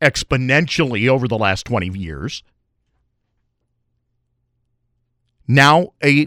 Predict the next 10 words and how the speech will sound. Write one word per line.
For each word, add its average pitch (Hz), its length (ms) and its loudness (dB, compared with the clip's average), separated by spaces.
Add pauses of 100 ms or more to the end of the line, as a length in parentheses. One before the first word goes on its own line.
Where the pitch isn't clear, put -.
specifically 135 840 -2 (280)
Big 117 320 -2
twelve 95 480 -4 (120)
branded 190 440 0 (420)
version 90 440 -2 (2000)
to 123 160 2
add 135 320 4
to 185 400 -2 (180)
the 107 140 -4
combine 87 580 -2